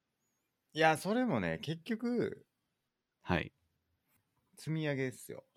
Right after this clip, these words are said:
Speaker 1: それは。
Speaker 2: まあ、実現可能性は置いといて、
Speaker 1: ええ。
Speaker 2: ifで大丈夫です。
Speaker 1: いや、それも別にあれっすね。ネガティブ。逆に。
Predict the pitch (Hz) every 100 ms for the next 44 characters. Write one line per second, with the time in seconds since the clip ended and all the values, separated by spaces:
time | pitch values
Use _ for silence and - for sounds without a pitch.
0 | - 87 76 - _ _ _ _ _ _
1 | _ _ - 107 113 - 175 185 175 165
2 | 160 - 147 143 139 107 95 82 - _
3 | _ _ 147 139 107 90 85 85 78 -
4 | - - _ _ _ _ _ _ _ -
5 | - 151 147 139 - 170 190 190 139 92
6 | 104 98 110 107 110 107 101 117 127 98
7 | 82 76 76 - _ _ - 104 135 127
8 | 87 - - _ _ _ - _ _ _
9 | _ - _ 95 98 95 87